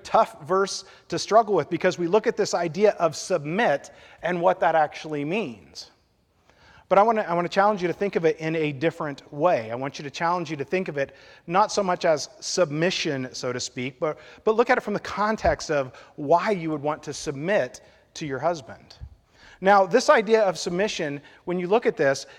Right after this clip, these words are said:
i-, it's kind of a hierarchy type thing is what, is what Paul is trying to lay out here. A-, and if you look at pretty much everything in your life, there is some form of hierarchy in pretty much anything that you want to look at.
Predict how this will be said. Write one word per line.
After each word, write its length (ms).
i-, 40
it's 280
kind 240
of 60
a 80
hierarchy 680
type 240
thing 200
is 120
what, 160
is 160
what 180
Paul 240
is 120
trying 240
to 40
lay 220
out 180
here. 240
A-, 40
and 240
if 100
you 80
look 160
at 120
pretty 180
much 220
everything 560
in 80
your 120
life, 280
there 200
is 120
some 340
form 460
of 160
hierarchy 800
in 100
pretty 220
much 260
anything 440
that 180
you 60
want 180
to 100
look 220
at. 180